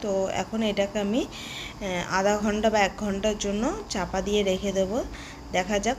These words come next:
কতটা ফোলে। আর একটুখানি তেল ওপর দিয়ে মাখিয়ে রেখে দিচ্ছি, আহ,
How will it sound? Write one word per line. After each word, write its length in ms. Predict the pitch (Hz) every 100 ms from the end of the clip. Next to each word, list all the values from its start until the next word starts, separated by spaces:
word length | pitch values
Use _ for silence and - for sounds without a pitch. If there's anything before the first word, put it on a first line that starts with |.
| -
কতটা 420 | 190 190 196 247 - -
ফোলে। 300 | 190 190 - -
আর 440 | 180 170 170 175
একটুখানি 540 | 190 - 240 240 240 247 -
তেল 300 | 202 247 320
ওপর 300 | 208 202 196 190
দিয়ে 380 | 208 202 202 214 208 - - -
মাখিয়ে 460 | 180 180 - 226 220
রেখে 280 | 196 202
দিচ্ছি, 380 | 202 196 - -
আহ, 80 | 370